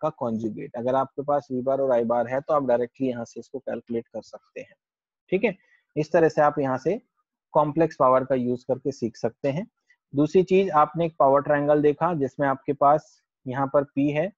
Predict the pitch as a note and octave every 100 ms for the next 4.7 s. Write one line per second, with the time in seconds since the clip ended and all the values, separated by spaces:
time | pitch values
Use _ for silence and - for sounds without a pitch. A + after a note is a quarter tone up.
0 | _ _ _ _ _ _ - B2 B2+ C3+
1 | B2+ - C3+ C3+ D3 G3+ _ _ _ -
2 | C3 C3+ C#3+ D3+ D3 D3 D3+ D3 - A#2
3 | B2+ A#2+ B2+ A#2+ B2 A#2 A2+ A#2+ B2 E3
4 | C#3+ A#2+ B2 - A#2+ -